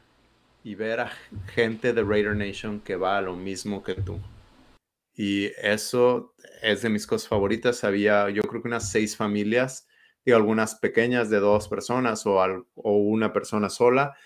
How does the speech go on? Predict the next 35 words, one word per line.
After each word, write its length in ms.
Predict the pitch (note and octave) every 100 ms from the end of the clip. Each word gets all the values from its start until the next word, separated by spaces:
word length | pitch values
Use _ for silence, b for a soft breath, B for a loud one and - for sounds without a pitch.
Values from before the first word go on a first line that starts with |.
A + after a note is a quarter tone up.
| B B -
pero 220 | A2 A2+
ha-, 180 | A2+ A2+
había 220 | A#2+ C3
como 140 | C#3+ C#3
seis 260 | - B2
grupos 600 | A2 A#2 A#2 A2 G#2+ - G#2+
de 260 | G2 F#2
personas 500 | F2+ F#2+ - A2 A#2
que 120 | -
iban 180 | G2+ G#2+
al 140 | G#2 F#2+
juego 200 | G#2+ F#2+
de 40 |
Raiders, 600 | F#2 G#2 B2 E3+ - - -
y 60 |
al 120 | F#2+
aterrizar, 720 | F#2 - F#2+ F2+ - A2+ -
la, 340 | A#2 F#2+ - -
eh, 180 | G#2+ G#2+ G#2+
la 160 | G2
sobrecargo 840 | - G2 F#2 - G#2 A2+ A2 G#2+
dijo, 400 | G2+ F#2+ G2 F#2+
"A 80 | F#2+
los 220 | F#2 F#2
Raider 480 | G2+ A#2 A#2 A#2 - _
fans 360 | B2 A#2+ B2 A#2+
les 380 | A2 A2 -
deseamos 400 | G2+ - G#2+ G#2
mucho, 320 | G2+ G#2 - -
les 260 | A#2 A2 G2+
deseamos 380 | F#2+ A2 G#2+ G#2
buena 180 | G2+
suerte". 340 | F#2+ G2 - _ _ B B B B B B _ _
Eso 280 | A#2 G#2 A2+
es, 140 | -